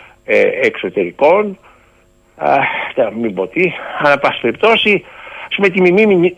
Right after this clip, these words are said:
Ντενίση να παίζει Τενεσί Ουίλιαμς. Είναι πολύ ευχαριστημένη η καλή αυτή ηθοποιός από τον εαυτό της, αλλά δεν έχει καμία σημασία ούτε με το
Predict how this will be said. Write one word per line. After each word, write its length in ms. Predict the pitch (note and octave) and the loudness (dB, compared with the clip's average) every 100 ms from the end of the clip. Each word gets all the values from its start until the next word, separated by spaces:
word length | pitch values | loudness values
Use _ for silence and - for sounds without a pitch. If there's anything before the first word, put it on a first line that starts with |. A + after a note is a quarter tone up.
| - | -2
Ντενίση 460 | C3 D3 G#3+ G#3 | 0 2 0 0
να 120 | F#3+ | 0
παίζει 300 | F3 G#3+ G#3 | 2 2 0
Τενεσί 440 | G3+ G3+ G3+ - C#4+ | 0 2 2 2 2
Ουίλιαμς. 580 | C#4+ A#3 C#3+ F2+ - - - - _ - - | 4 4 4 0 -2 -16 -20 -20 _ -8 -4
Είναι 100 | C4+ | 0
πολύ 200 | E4+ F4 | 2 4
ευχαριστημένη 800 | B3 G3+ E3 C#3 D#3 C#3+ B2+ A#2 | 2 2 0 0 0 2 2 0
η 300 | G#2 G2+ C3+ | -2 -4 -4
καλή 300 | B2+ B2 C3+ | 0 2 2
αυτή 220 | A2 - | 0 -2
ηθοποιός 520 | B2 - G2+ B2 A#2 | -2 -2 -2 0 0
από 100 | A2+ | -2
τον 160 | - G#2 | -8 -4
εαυτό 360 | A2+ - B2 B2+ | -4 -2 0 2
της, 180 | F3 | 2
αλλά 180 | F3 F#3 | 2 2
δεν 100 | A3+ | 4
έχει 160 | B3 A3 | 2 2
καμία 340 | C#4+ D4+ D4 F#3+ | 2 4 2 2
σημασία 640 | A3 F#3+ - D#3+ B2 B2 - - - | 0 0 0 2 2 0 -6 -20 -10
ούτε 280 | - B3 C4 | -4 0 2
με 120 | A3+ | 2
το 400 | G#3+ F#3 D#3+ D3 | 2 2 4 2